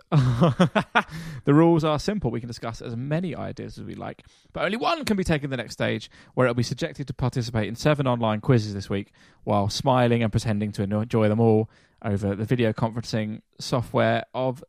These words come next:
their choice. I'm Joel, a man who puts the yawl in Stay Alert, and across from me is John, it's in there, and across from me is John <laughs> Harris,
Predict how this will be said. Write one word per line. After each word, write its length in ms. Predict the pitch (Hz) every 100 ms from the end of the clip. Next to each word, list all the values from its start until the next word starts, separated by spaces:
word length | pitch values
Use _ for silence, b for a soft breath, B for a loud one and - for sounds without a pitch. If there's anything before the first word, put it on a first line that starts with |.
| -
their 280 | 151 143 -
choice. 480 | - 214 214 - - B B
I'm 220 | 175 175
Joel, 400 | 151 185 180 135
a 80 | 127
man 160 | 156 151
who 80 |
puts 220 | 139 156 -
the 120 | 127
yawl 580 | 131 185 180 139 113 107
in 160 | 117 113
Stay 320 | - 175 165
Alert, 480 | 156 165 123 92 -
and 100 | 131
across 260 | 127 170 -
from 120 | 147
me 160 | 123 117
is 160 | 113 107
John, 300 | - 165 131
it's 100 | 151
in 120 | 175
there, 160 | 113 123 B
and 80 | -
across 260 | 131 185 -
from 80 | 147
me 80 | 143
is 100 | 135
John 320 | 170 175 190
<laughs> 0 |
Harris, 560 | 160 180 160 104 -